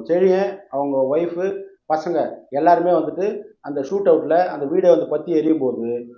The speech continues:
அஹ், செழியனுக்கு வந்து ஒரே ஒரு பையனாவது நம்ம வந்து காப்பாத்துவோம் அப்படின்னு சொல்லிட்டு அந்த இன்ஜெக்ஷன் எடுத்து பையனுக்கு போட்டுறாப்புல. பையனை வந்து தப்பி விட்டுறாப்புல.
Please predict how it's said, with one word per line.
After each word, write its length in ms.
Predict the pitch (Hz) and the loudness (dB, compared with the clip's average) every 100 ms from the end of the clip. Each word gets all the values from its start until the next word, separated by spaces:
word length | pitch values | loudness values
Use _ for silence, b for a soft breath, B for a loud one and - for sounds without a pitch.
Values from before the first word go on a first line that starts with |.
| _ _ | _ _
அஹ், 140 | 131 127 | -8 -4
செழியனுக்கு 360 | 180 208 202 151 | 2 2 2 -2
வந்து 520 | 135 160 202 - - | -2 -4 -6 -10 -10
ஒரே 200 | 143 180 | -4 0
ஒரு 140 | 202 170 | 0 2
பையனாவது 360 | 165 160 165 | 2 4 2
நம்ம 160 | 156 143 | 0 -2
வந்து 160 | 143 | -4
காப்பாத்துவோம் 500 | 147 143 147 135 127 | -2 0 0 -2 -4
அப்படின்னு 140 | 117 113 | -6 -8
சொல்லிட்டு 360 | 107 120 117 | -8 -8 -8
அந்த 200 | 123 123 | -8 -10
இன்ஜெக்ஷன் 340 | 127 180 202 143 | -6 -4 -4 -4
எடுத்து 520 | - - 113 117 - - _ 147 | -6 -6 -6 -6 -10 -18 _ -2
பையனுக்கு 320 | 208 208 - | 2 2 0
போட்டுறாப்புல. 640 | 151 135 120 107 107 107 | 0 0 -2 -4 -8 -8
பையனை 280 | 135 170 160 | -4 0 0
வந்து 100 | 160 | -2
தப்பி 200 | 147 175 | -2 -4
விட்டுறாப்புல. 520 | 156 123 110 101 - | -6 -6 -8 -10 -14